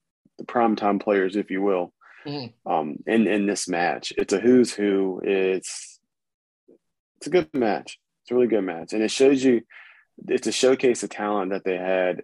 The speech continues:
Speaker 1: back then that they, I mean, I'm, I'm not saying that they don't have now, but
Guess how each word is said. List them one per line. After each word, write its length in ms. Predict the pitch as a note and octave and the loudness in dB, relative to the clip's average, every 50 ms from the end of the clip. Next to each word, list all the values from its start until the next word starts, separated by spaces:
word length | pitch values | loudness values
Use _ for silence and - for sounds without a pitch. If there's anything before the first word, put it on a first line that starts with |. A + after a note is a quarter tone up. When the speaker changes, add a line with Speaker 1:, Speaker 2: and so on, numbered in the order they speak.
| _ _ | _ _
Speaker 1:
back 320 | - - G#2 F#2+ F#2 F#2 - - | -6 -2 -2 -2 -2 -2 -4 -2
then 220 | F#2+ F#2 F2+ F2+ F2+ | -2 -2 0 0 -2
that 120 | F2 E2+ | -4 -4
they, 280 | - F2 F2 E2+ E2 E2 - _ _ - _ _ - | -2 -2 0 0 -2 -4 -8 _ _ -20 _ _ -4
I 60 | - E3 | 2 4
mean, 80 | F3+ | 4
I'm, 120 | F3+ E3+ E3 | 6 6 4
I'm 180 | - D3+ E3+ | 4 4 4
not 160 | F3+ E3+ D3 | 4 2 2
saying 160 | - E3 D3+ C#3 | 0 0 0 0
that 140 | B2+ - | -2 -2
they 100 | - G2+ | -2 -4
don't 340 | F#2 E2+ G2+ G2+ A2 - - | -4 -4 -4 -4 -4 -4 -4
have 220 | B2 B2+ C3 B2 B2+ | -4 -4 -2 -2 -2
now, 260 | B2+ B2+ B2+ B2+ B2+ | -2 -2 0 -2 -2
but 220 | A2+ A2+ G2+ - | 0 -2 -2 -4